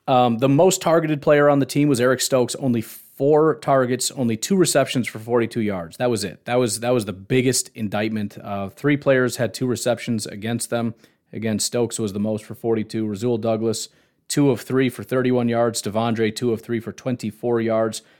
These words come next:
Adrian Amos was targeted three times. Only one was caught for fourteen yards. He also had a pick in the game. Uh, by the way, Rasul and Devondre also had pass breakups. So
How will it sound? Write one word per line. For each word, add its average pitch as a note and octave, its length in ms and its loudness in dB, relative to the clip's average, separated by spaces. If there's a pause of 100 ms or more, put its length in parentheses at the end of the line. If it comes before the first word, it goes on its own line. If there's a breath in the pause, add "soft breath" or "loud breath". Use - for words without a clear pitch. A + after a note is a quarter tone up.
(160 soft breath)
Adrian B2 260 2
Amos A#2+ 260 2
was A2 100 -6
targeted A#2+ 340 -2
three C3 200 -2
times. A#2+ 280 -2
Only A2 180 0
one A#2 240 0
was A2+ 120 -2
caught A2+ 260 0
for F#2+ 100 -14
fourteen B2 560 -2
yards. A2 300 0
He A2+ 60 -2
also A2 200 -2
had G2+ 100 -2
a E2+ 40 -8
pick C#3 280 -4
in C3+ 60 0
the B2+ 80 0
game. A#2+ 380 -2 (320 soft breath)
Uh, A2 140 -4
by B2 160 2
the A#2+ 60 2
way, A#2 140 4
Rasul A2+ 360 2
and A2+ 80 2
Devondre A2+ 400 -2
also G#2+ 280 -2
had F#2+ 100 -10
pass A#2 260 -6
breakups. F2+ 420 -8
So G2+ 280 -6